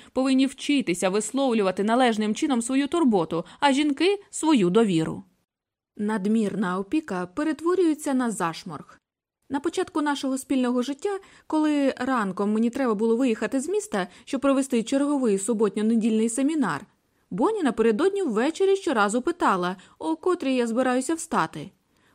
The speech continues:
Потім, коли мій літак, потім, зробивши подумки якісь підрахунки, попереджала, що у мене буде в запасі мало часу і я ризикую спізнитися.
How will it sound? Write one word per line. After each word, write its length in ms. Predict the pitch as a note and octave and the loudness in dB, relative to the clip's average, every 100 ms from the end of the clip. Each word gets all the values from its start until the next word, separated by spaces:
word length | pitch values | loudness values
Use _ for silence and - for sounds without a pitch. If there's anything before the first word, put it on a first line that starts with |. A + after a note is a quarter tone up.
| _ | _
Потім, 540 | G3+ F#3+ - F#3+ F#3+ - | -2 -2 0 -2 -2 -6
коли 260 | - F4+ G#4 | 0 2 2
мій 140 | B3 | 2
літак, 500 | E3 - D#3+ F3+ - _ _ _ - | 0 -2 -2 -2 -4 _ _ _ -6
потім, 560 | C4+ C4 C4 C4 B3 B3 | 0 0 0 0 0 0
зробивши 520 | B3 A#3+ B3+ A#3+ B3 | 0 0 0 -2 -4
подумки 440 | B3+ A#3+ A#3 A#3 | -2 0 0 0
якісь 280 | A#3 A#3+ A#3 | -4 -4 -6
підрахунки, 720 | B3+ A#3 C4+ F#4+ G4 - G#3 - - | -4 -2 -2 -4 -6 -2 -2 -2 -8
попереджала, 800 | C#4 D4 C#4+ B3 E4 F#4 B3 A#3 | -4 -2 0 0 -2 0 0 -2
що 220 | - B3+ | 0 0
у 40 | |
мене 260 | C4 C#4+ C4+ | 0 -2 -2
буде 220 | C#4 B3+ | 0 0
в 40 | A3 | 0
запасі 460 | C4+ F4 E4 D4+ | -4 -4 -6 -2
мало 240 | C#4 D4+ D#4 | -2 -2 -4
часу 440 | F#4 F4+ C4 B3 - - | -6 -4 -4 -6 -8 -6
і 60 | |
я 200 | D#4+ G4 | -2 0
ризикую 420 | F4 A#3 A#3+ D#4 | 2 0 0 0
спізнитися. 720 | D4 A3+ G3 F#3 E3+ E3 - | 0 -2 -2 -2 -4 -8 -10